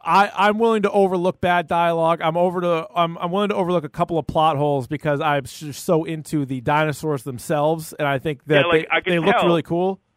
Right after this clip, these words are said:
Speaker 2: Because you knew all the fucking names of the dinosaurs. Like, you're like that kid
Speaker 1: Yeah.
Speaker 2: with, like, the dinosaur. You were that kid in, like, third grade who brought, like, the dinosaur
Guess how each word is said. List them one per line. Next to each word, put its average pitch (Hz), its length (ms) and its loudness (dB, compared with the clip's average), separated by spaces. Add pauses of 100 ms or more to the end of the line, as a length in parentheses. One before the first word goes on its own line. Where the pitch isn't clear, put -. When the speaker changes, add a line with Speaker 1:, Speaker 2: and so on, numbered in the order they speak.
(200)
Speaker 2:
Because 196 260 -4
you 254 100 -2
knew 262 160 -2
all 240 100 0
the 220 120 0
fucking 220 220 -4
names 220 200 -2
of 214 60 -8
the 220 80 -2
dinosaurs. 208 500 -4
Like, 131 160 -4
you're 214 120 0
like 220 160 -2
that 202 200 -4
kid 247 200 -4
Speaker 1:
Yeah. 165 120 2
Speaker 2:
with, - 80 -6
like, 143 140 -4
the 147 80 -6
dinosaur. 156 400 -2
You 170 100 -6
were 202 120 -2
that 196 160 -2
kid 202 220 -4
in, 160 60 -4
like, 143 180 -4
third 170 200 -4
grade 160 160 -2
who 123 80 -8
brought, 135 160 0
like, 123 100 -4
the 127 60 -6
dinosaur 120 460 -4